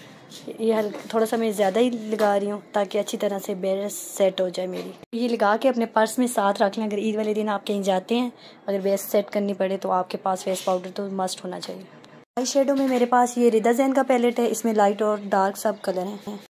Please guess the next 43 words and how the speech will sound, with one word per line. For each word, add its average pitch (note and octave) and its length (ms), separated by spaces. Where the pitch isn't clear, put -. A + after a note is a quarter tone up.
और A#3+ 100
यहाँ A#3 400
eyes A3+ 280
के A#3+ 100
ऊपर A3+ 200
फिर A#3 160
मैं A#3 380
दोबारा G3 360
से B3+ 140
concealer A#3+ 420
लगा B3+ 280
रही A#3 100
हूँ A#3 120
हल्का G#3+ 280
हल्का A3 240
सा, A3 140
ये A3 60
देखें G#3+ 320
दोनों G3 240
तरफ, F#3+ 260
और A3+ 60
इसे A3 200
मैं A3+ 220
finger A#3 260
से A3+ 280
इस A3 180
तरह A3 200
हल्की G3 280
सी G#3 120
मैं G3 160
base F#3 280
बना F3 260
रही F3+ 120
हूँ F#3 160
eyes F3+ 260
के F#3+ 100
ऊपर F3+ 260
भी, F#3 160
ताकि G3 300
आई G3 360
शेडो G3+ 360
के G3+ 160
लिए F#3+ 320